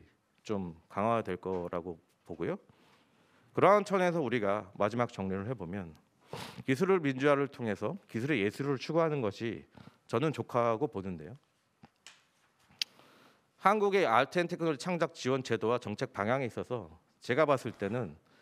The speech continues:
기술이 스스로 반성적이지 않습니다. 기술이 스스로 반성적이지 않기 때문에 예술이 그런 거에 대해서 영향을 많이 줄 수 있다고 봅니다.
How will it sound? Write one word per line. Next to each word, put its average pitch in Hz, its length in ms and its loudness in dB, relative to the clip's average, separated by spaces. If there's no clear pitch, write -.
기술이 196 380 0
스스로 202 320 0
반성적이지 143 580 0
않습니다. 87 480 -6
기술이 165 380 0
스스로 165 260 -4
반성적이지 135 600 0
않기 104 180 -2
때문에 101 580 -6
예술이 165 380 2
그런 143 220 2
거에 147 160 2
대해서 139 300 0
영향을 113 320 0
많이 107 240 -2
줄 92 140 -16
수 - 120 -16
있다고 101 280 -6
봅니다. 76 420 -14